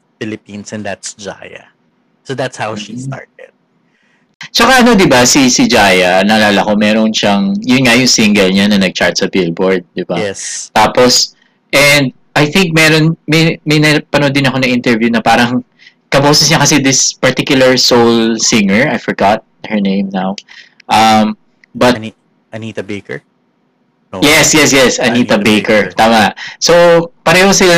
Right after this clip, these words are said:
Speaker 2: ng tunog ni Anita Baker, di ba? So, parang yun yung sinabi sa kanya ng producer na parang maging peg niya. Pero syempre, ayaw naman niya. Big, gusto niya original sound niya, di ba?
Speaker 1: Parang sinabi nga sa kanya no, no, the, the, the,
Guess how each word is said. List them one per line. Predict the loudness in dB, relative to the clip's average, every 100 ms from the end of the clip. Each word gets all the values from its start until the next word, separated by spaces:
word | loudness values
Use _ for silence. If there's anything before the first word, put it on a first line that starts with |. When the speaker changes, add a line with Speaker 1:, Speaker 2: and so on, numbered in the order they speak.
| 2 2
Speaker 2:
ng |
tunog | 2 0 -2
ni | -2
Anita | -2 -2 -2
Baker, | 0 -2 -2 -8 -6
di |
ba? | -8 -4
So, | -2 0
parang | 2 2 2 0
yun | 0 0 0
yung | 0
sinabi | 0 0 0
sa | -2
kanya | -2 0 0 -2
ng | -2
producer | -2 -2 -2 -2 0 0
na | -2
parang | -2 -2 -2 -6 _ -20 -20 -20 _
maging | -2 0 2 2 2
peg | 0 2
niya. | 2 2
Pero | 2 2
syempre, | 2 2 2 2
ayaw | 2 2
naman | 2 0
niya. | 0 -2 -2
Big, | -4 _ -14 -12 -12
gusto | -6 -4 -2
niya | -2 -2
original | -2 -2 -2 -2 0 -2 -8 -12 -20 _ _ -8
sound | -2 0 2 0 -2 -4
niya, | -4
di | -4
ba? | -12 -20 _ _ _ -8
Speaker 1:
Parang | -6 -6
sinabi | -8 -6 -6 -8 -8
nga | -8 -8
sa | -10
kanya | -10 -10 -10
no, | -10
no, | -12 -12 -14 -16 _ _ _ _ _ _
the, | -12 -6 -6
the, | -4 -4 -2 -4 -8
the, | -10